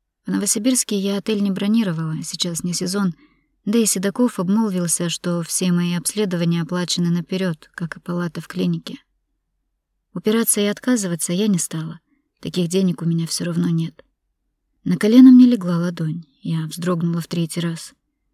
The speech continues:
Да смогу я когда-нибудь реагировать на него спокойно? «Я не шучу, Дина.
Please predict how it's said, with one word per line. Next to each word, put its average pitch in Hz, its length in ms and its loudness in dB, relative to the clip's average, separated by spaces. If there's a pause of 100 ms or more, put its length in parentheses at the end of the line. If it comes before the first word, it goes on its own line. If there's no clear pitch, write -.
(220)
Да 185 160 2
смогу 196 300 2
я 247 160 6
когда-нибудь 185 540 2
реагировать 175 520 0
на 170 60 2
него 165 200 2
спокойно? 165 640 -2 (1700)
«Я 170 180 0
не 185 120 2
шучу, 202 320 -2
Дина. 165 400 2